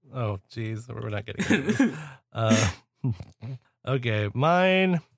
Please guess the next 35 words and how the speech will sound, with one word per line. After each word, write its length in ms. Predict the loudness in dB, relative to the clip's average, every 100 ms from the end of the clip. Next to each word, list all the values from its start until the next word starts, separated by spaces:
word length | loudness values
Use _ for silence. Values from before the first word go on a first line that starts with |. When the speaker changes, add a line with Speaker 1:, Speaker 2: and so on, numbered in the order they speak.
| -20 _ -2
Speaker 1:
I'm 100 | 2
gonna 140 | 2
stop 280 | 2 0 0
cheating 420 | 0 0 2 0
'cause 120 | 0
I've 100 | 2
noticed, 240 | 4 2 2
like, 140 | 0
the 80 | 2
last 320 | 4 4 2
three 180 | -2 0
episodes, 460 | 0 0 0 2 2
I'm 80 |
like, 220 | 2 0 -2
"I 80 |
got 260 | 0 0 0
two." 380 | 0 2 2 0
No, 120 | 0
I'm 80 | 2
gonna 140 | 2 0
pick 260 | 0 0
one. 340 | 2 2 0 -4
Speaker 2:
All 160 | -4
right. 220 | -4 -6 -8 _ _
Speaker 1:
I'll 80 | -2
make 160 | 0 0
a 140 | -6 -8 _ _ -2
bold 320 | 0 2 2
and 140 | 2
heroic 360 | 2 4 2 0 -6
decision. 300 | -4 -4 -2
Speaker 2:
Cool. 360 | -4 -4 -10 _ _ _ _ _ _ -2
Speaker 1:
Uh, 380 | 2 2 2 -2
this 280 | -4 -4
is, 340 | -2 0 0